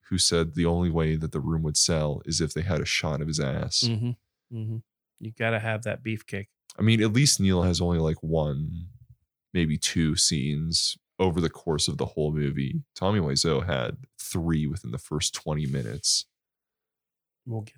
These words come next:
Speaker 2: to Tommy Wiseau at
Speaker 1: We'll,
Speaker 2: some
Speaker 1: we'll
Speaker 2: point.
Speaker 1: get to Wiseau one day.
Speaker 2: <laughs> That is a, uh, promise for later in the year.
Speaker 1: That is a whole thing.
Speaker 2: Yeah.
Speaker 1: So after I Am Here now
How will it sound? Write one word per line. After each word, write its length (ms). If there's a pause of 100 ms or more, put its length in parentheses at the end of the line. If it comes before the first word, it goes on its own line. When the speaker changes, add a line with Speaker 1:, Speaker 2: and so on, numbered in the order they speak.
Speaker 2:
to 80
Tommy 280
Wiseau 380
at 80
Speaker 1:
We'll, 180
Speaker 2:
some 60
Speaker 1:
we'll 140
Speaker 2:
point. 100
Speaker 1:
get 100
to 120
Wiseau 440
one 240
day. 360
Speaker 2:
<laughs> 480
That 220
is 180
a, 560
uh, 300
promise 540
for 200
later 340
in 80
the 80
year. 360
Speaker 1:
That 260
is 260
a 280 (400)
whole 840
thing. 680
Speaker 2:
Yeah. 460 (360)
Speaker 1:
So 520 (880)
after 680 (100)
I 120
Am 160
Here 640 (960)
now 460